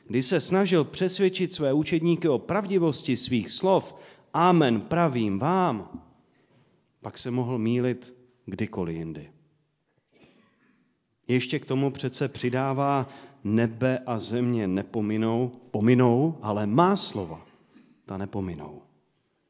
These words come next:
Naším jazykem řečeno: „Na to vemte jed, že se to všechno stane přesně tak, jak jsem předpověděl. Za to můžete klidně dát ruku do ohně.“ Jenže faktem je,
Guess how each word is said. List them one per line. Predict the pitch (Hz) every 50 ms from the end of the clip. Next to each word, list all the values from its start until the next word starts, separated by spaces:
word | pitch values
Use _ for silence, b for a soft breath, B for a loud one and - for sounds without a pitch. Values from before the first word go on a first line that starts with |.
| _ -
Naším | 120 127 143 - 170 147 127
jazykem | 131 131 123 156 151 - 160 147 123
řečeno: | 120 131 131 - 156 151 151 151 147 B B B B B -
„Na | 110 131 160
to | 160 - 165 151 131
vemte | 104 127 139 151 160 - - 143 117
jed, | 101 98 95 107 127 156 156 - -
že | 104 - 127 139 147
se | - - 143
to | - - 139 117
všechno | - - - 175 139 160 147 131
stane | 120 - - - 160 151 135 107
přesně | - - - 156 147 - - 101 95
tak, | - - 160 170 -
jak | 156 151 143 151
jsem | - 160 151 151
předpověděl. | - 139 139 - - - 131 110 101 104 101 92 98 92 87 90 87 B B B B B B B B _ _
Za | 120 104 117 -
to | - 151 127
můžete | 131 135 123 131 131 135 117
klidně | - - 147 151 143 123 110
dát | 95 98 95 92 - -
ruku | 120 104 - 120
do | 113 113 110 104 98
ohně.“ | 92 85 82 78 - - _ _ _ _ _ _ _ _ _ _ _ _ _ -
Jenže | 95 95 104 110 127 135 139 147 160 147 b b b b b b b b b b _ _ _
faktem | - 160 147 - - - 95 82 80
je, | 92 113 135 151